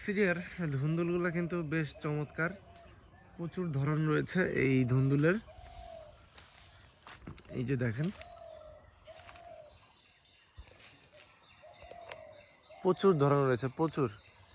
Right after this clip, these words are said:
এইসব ধুন্দুলগুলো বাজারে কিন্তু খুব চাহিদা সম্পন্ন, দেখতেও খুব সুন্দর, মাশাআল্লাহ।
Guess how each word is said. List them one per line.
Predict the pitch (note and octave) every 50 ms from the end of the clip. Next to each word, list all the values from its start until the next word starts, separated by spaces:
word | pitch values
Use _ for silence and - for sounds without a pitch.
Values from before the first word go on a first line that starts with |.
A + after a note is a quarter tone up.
| - - - - - - - - - - - - C3
এইসব | B2 B2 - D#3 D3+ C#3 C3 C3
ধুন্দুলগুলো | C3+ C#3+ D3 D#3 E3+ E3+ E3 E3+ F3 E3+ E3 D3+ D#3+ F#3+ - - - - - - - - - - - - - - - B2 A#2+
বাজারে | C3 C3+ C#3 C#3+ C#3 D3 C3+ C#3+
কিন্তু | D#3 D3 C3+ D#3+ D#3+ D#3 C#3 - -
খুব | - E3 D#3 C3 -
চাহিদা | - D#3 C#3+ C#3 C#3 C#3+ C3 C3+
সম্পন্ন, | C#3+ C3 A#2 B2 A#2 A2+ G#2+ G2+ F#2 G2 - - - - - - - - - A#2
দেখতেও | B2+ D3+ C3 - - F3+ F3 D3
খুব | C#3+ D#3 C3+ - -
সুন্দর, | C#3+ C#3 C3 B2+ B2 B2 B2
মাশাআল্লাহ। | A#2 A2 - A#2 A2+ A2 G#2 G#2 F#2+